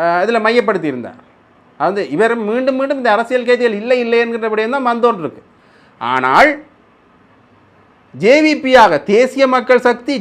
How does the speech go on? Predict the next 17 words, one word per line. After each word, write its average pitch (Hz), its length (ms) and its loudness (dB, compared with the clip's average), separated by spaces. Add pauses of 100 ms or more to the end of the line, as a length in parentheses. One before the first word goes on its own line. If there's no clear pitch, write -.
(100)
ஜேவிபியாக 285 680 4 (100)
இருக்கின்ற 233 320 -2 (120)
காலப்பகுதியில 190 640 2 (1120)
பயங்கரவாத 285 600 6
தடை 262 160 6
சட்டத்தில் 247 420 4 (260)
ஜேவிபி 277 480 2 (360)
உறுப்பினர்களும் 247 540 -2
கைது 277 200 2
செய்யப்பட்டார்கள். 170 600 0 (500)
அப்ப 220 460 4
இவர்கள் 294 340 4 (220)
அவர்களை 240 400 4 (520)
அரசியல் 262 480 2
கைதிகள் 214 340 2 (120)
தான் 226 140 -4
கூறினார்கள். 147 500 -4